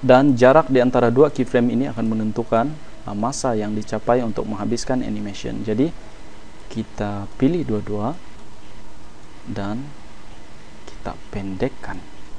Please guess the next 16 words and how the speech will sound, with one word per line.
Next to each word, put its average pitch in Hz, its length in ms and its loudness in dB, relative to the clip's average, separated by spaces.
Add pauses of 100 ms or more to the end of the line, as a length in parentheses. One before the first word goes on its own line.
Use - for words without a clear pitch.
(640)
jaraknya - 560 -4
dan 101 160 -4
kita 98 560 -6 (160)
render. 107 320 0 (1120)
Sekarang 117 400 -4
dia 101 160 -4
jadi 107 240 -2 (400)
cepat. - 320 -4 (1900)
Okey, 110 320 0
katakanlah 127 640 2
saya 131 240 2
mahu 151 440 2
animation 127 520 2
ini 147 240 0
bermula 113 480 2
di 104 200 -4